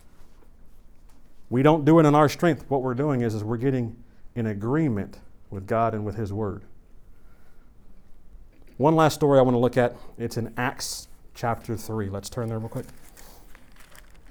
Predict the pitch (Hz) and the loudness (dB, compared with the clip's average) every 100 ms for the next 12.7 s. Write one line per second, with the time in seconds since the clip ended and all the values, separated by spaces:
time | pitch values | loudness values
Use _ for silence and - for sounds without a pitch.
0 | - - - - - - - - - - | -20 -20 -20 -20 -20 -20 -20 -20 -20 -20
1 | - - - 123 147 - - 151 143 131 | -20 -20 -2 0 0 -4 0 0 2 -2
2 | 113 - 127 110 98 - - 117 113 113 | -6 -4 -2 -2 -4 -10 -8 -6 -4 -6
3 | 104 120 117 117 107 110 107 92 - - | -4 -2 -2 -4 -2 -2 -2 -6 -12 -20
4 | - - - - - - - - - - | -20 -20 -20 -20 -20 -20 -20 -20 -20 -20
5 | - - - - 156 170 160 214 220 185 | -20 -16 -4 6 8 10 10 12 12 12
6 | 135 165 139 120 113 - - 147 165 - | 12 12 12 8 2 -6 6 8 8 6
7 | 143 143 135 135 127 123 180 170 127 117 | 8 10 10 8 2 6 6 8 6 4
8 | - - - - 123 127 131 135 123 - | 0 -16 -16 -6 0 6 8 8 4 2
9 | 123 104 95 - - - - - - - | 2 2 -2 -10 -18 -18 -20 -20 -20 -20
10 | - - - - - 147 139 190 220 175 | -20 -20 -20 -20 2 6 10 12 12 12
11 | 170 165 147 143 165 202 196 170 160 127 | 10 10 10 12 12 12 10 8 8 10
12 | 156 190 151 147 143 131 | 12 12 12 8 6 6